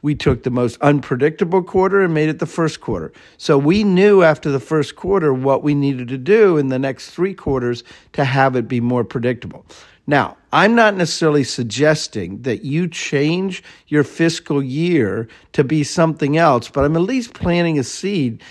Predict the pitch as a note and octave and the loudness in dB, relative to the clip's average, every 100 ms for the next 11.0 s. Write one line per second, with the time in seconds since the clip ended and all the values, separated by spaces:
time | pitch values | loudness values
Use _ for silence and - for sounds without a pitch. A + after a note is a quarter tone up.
0 | - - D#3 D3 - _ C3+ C#3+ F#3 A#3+ | -20 -4 -2 -2 -6 _ -6 0 2 4
1 | A#3 E3+ E3 F3 D#3+ C#3+ - - - - | 2 2 2 2 0 -2 -8 -8 -8 0
2 | E3 F3+ E3 C#3+ E3 E3 D#3+ - B2 C#3+ | 4 4 2 2 0 0 -4 -2 -2 2
3 | C#3 D#3 D#3 A2+ G2+ A2+ - E3+ G#3+ - | 2 2 0 -6 -6 -6 -4 -2 -2 -2
4 | E3 C3 B2+ C3 B2 C#3 F3 D#3+ - A2+ | -4 -2 -2 -2 -2 -2 -4 -6 -8 -8
5 | A2 - E3 F3+ F3+ D#3 D3+ D3 B2 - | -8 -6 -4 0 0 0 0 -2 -4 -4
6 | C3+ C3 B2+ A#2 G#2+ - - _ D#3+ C#3 | -2 0 -2 -4 -6 -8 -20 _ -2 -2
7 | - A#2 A#2 D#3 D#3 A#2 B2 C#3 F#3 G3 | -2 -4 0 2 2 2 2 2 0 -2
8 | E3+ E3 D#3+ D#3 - - D3 B2 B2+ F3+ | 0 2 2 0 -2 -4 -4 -2 -2 -2
9 | F3+ A#2 A2+ - - - C3 C3+ C3 G3 | -2 -4 -6 -8 -20 -8 0 0 2 2
10 | F#3 - B2 C3 E3+ G#3+ G3+ G#3 G3+ | 0 -2 0 4 4 4 0 0 -2